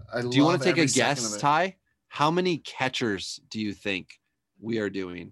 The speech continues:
Speaker 2: in our ranks? We're not gonna
Speaker 1: Well, I
Speaker 2: talk about all of them, but how many do you think are written down? Don't look. Just guess. Last year we did north of fifty, and it was our shortest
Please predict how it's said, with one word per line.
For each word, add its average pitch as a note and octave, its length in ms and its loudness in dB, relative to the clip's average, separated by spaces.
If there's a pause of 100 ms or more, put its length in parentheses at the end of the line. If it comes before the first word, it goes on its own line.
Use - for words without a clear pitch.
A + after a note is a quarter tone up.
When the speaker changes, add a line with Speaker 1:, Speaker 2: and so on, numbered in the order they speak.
(300)
Speaker 2:
in - 120 -12
our F#2+ 140 -8
ranks? D#2 480 -12 (580)
We're C3+ 120 4
not F#3+ 160 4
gonna G#3+ 160 2
Speaker 1:
Well, C#3 80 0
I - 20 -6
Speaker 2:
talk E3+ 320 4
about C3 280 4
all G2+ 360 0
of F#2+ 60 -8
them, G2 120 -8
but A2 120 -6
how D3+ 200 -2
many G3 140 0
do D#3+ 100 -4
you D#3 80 0
think D3 280 -4 (320)
are A2+ 160 2
written A#2+ 320 0
down? G2+ 220 0
Don't F3+ 200 6
look. C#3+ 340 0 (1300)
Just D#3+ 280 2
guess. B2+ 260 0
Last C#3+ 340 0
year F#3 160 0
we D3 180 2
did C3 300 2
north A#2 420 0
of D#3 100 -6
fifty, C#3 720 -4 (380)
and A#2 200 -2
it A#2+ 60 -2
was G#2+ 140 -2
our G#2 140 0
shortest C3 760 -2